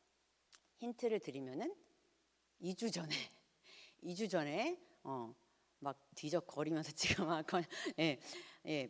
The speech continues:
비슷한 단어가 나왔어요. 바로 예배라는 단어에서 신약에 건너오면은 경작이라는 단어에서 넘어와서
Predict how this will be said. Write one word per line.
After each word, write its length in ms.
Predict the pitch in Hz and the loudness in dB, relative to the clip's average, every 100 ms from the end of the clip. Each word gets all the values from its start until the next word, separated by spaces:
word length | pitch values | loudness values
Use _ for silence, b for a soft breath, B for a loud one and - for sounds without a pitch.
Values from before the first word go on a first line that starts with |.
| - | -2
비슷한 480 | - 320 359 349 302 | 2 2 6 8 8
단어가 540 | - 160 247 269 214 | 6 6 8 8 8
나왔어요. 500 | 139 123 - 131 120 - | 6 0 -4 -8 -8 -12
바로 480 | - 143 175 311 - - - - _ _ _ _ - | 0 4 8 8 8 -2 -20 -20 _ _ _ _ -10
예배라는 920 | 160 175 190 240 339 320 294 269 247 | 2 6 8 8 6 6 4 0 -2
단어에서 640 | 175 139 147 135 - 233 | 0 0 0 -2 -2 -4
신약에 680 | - - - 349 339 302 277 | -4 -4 0 4 6 6 4
건너오면은 800 | 262 - 151 175 165 127 160 277 | 2 0 2 4 4 2 0 0
경작이라는 720 | - 151 175 214 202 175 160 147 | 2 4 6 6 6 4 2 0
단어에서 340 | 127 135 135 | -2 -4 -4
넘어와서 560 | 135 139 170 127 254 | -2 4 4 4 4